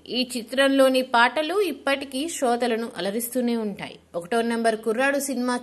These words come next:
చేస్తున్న సమయంలోనే ఏకంగా తొమ్మిది సినిమాలు అనౌన్స్ చేసి సంచలనం సృష్టించారు తారక రత్న. కానీ అదృష్టం కలిసి రాలేదు. పదిహేనుకు పైగా చిత్రాలు చేసినప్పటికీ అనుకున్నంత ఫేము రాలేదు. ఇప్పటికీ అడపాదడపా చిత్రాలు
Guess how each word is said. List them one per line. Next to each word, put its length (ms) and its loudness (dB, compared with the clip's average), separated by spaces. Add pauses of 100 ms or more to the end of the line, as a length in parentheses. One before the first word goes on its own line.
చేస్తున్న 380 0
సమయంలోనే 920 0 (480)
ఏకంగా 560 6 (120)
తొమ్మిది 360 4
సినిమాలు 480 2
అనౌన్స్ 540 2
చేసి 300 2 (100)
సంచలనం 640 0
సృష్టించారు 680 -2
తారక 380 0
రత్న. 300 -6 (240)
కానీ 400 -4
అదృష్టం 560 -4
కలిసి 380 -4
రాలేదు. 360 -2 (500)
పదిహేనుకు 480 6
పైగా 380 8
చిత్రాలు 500 4 (100)
చేసినప్పటికీ 840 2
అనుకున్నంత 640 0
ఫేము 500 2
రాలేదు. 440 4 (1300)
ఇప్పటికీ 600 4
అడపాదడపా 640 4
చిత్రాలు 480 2